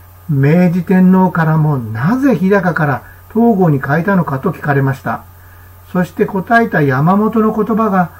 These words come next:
あの有名な言葉である、「東郷は運の強い男です。」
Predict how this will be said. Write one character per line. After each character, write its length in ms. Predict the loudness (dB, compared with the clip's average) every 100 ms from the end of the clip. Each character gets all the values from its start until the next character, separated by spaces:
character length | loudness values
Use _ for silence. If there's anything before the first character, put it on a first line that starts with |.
| -12
あ 120 | -4 0
の 120 | 0
有 300 | 0 2 4
名 200 | 4 4
な 140 | 2
言 100 | -2
葉 220 | -2 -2 0
で 100 | -2
あ 60 |
る、 160 | -2 -6 -12 -20 -20 -20 -10
「東 240 | 0 2 4
郷 220 | 4 4
は 220 | 2 -2 -10 -20 -18 -4
運 360 | 2 6 6 4
の 120 | 2
強 300 | 0 4 4
い 60 | 4
男 300 | 2 0 -2
で 100 | -4
す。」 180 | -14